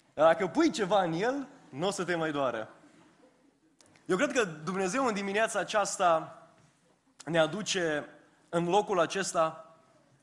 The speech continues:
pentru că nu vrea să avem dureri. Observă Dumnezeu în viața noastră câteodată unele goluri.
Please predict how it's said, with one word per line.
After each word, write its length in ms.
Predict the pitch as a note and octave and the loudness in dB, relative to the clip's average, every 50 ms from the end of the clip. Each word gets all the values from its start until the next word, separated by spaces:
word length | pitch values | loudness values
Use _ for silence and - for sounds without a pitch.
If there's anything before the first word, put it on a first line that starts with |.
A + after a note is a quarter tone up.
| _ _ _ | _ _ _
pentru 220 | - G3+ G3 G#3 F#3 | -8 -6 -6 -4 -2
că 120 | A3+ A3 | -2 0
nu 100 | A#3+ C4 | 0 0
vrea 160 | A3 A3+ G#3 | 0 0 -2
să 140 | F#3+ - G#3 | 0 2 0
avem 260 | G3+ E3+ G3 G3 F#3+ | 0 0 0 -2 -2
dureri. 440 | D#3 D#3+ D#3 C3+ G2+ F2+ - - - _ _ _ _ _ _ _ _ _ _ _ _ _ _ _ _ _ _ _ _ _ _ _ _ _ _ _ _ _ _ | -2 -2 -2 -2 -4 -6 -8 -14 -20 _ _ _ _ _ _ _ _ _ _ _ _ _ _ _ _ _ _ _ _ _ _ _ _ _ _ _ _ _ _
Observă 600 | - F#3+ F#3 - - - - E4 D#4+ B3 G3 G#3 | -2 -2 -2 -2 -2 -2 -2 0 -2 0 -2 -4
Dumnezeu 480 | F#3 F3 G3+ G3 G3 F#3+ E3+ C4+ C#4 B3+ | -2 -2 -4 -2 -2 -2 -2 0 0 0
în 120 | A3 F#3+ | 0 -2
viața 360 | C#3+ F#3 A#3+ B3 B3 A#3 G#3 F#3+ | -2 -2 -4 -2 0 0 -2 -2
noastră 400 | F#3+ G#3+ A#3 A3+ - - G3 - | 0 -2 -2 -2 -4 -6 -8 -8
câteodată 720 | - B3 B3+ - A3+ G3 F#3 E3+ A3 A3 A3 G#3+ G3+ G3 - | -6 -8 -8 -6 -6 -6 -4 -2 -2 -2 -2 -6 -8 -8 -6
unele 360 | A#3+ A3 G#3+ G#3+ G3+ F#3+ F3+ | -6 -6 -4 -4 -4 -4 -6
goluri. 580 | D3 B2+ F3+ F3 D#3 C#3 A#2+ A#2 A2 G2 - | -4 -2 -2 -2 -2 -2 -4 -6 -10 -10 -14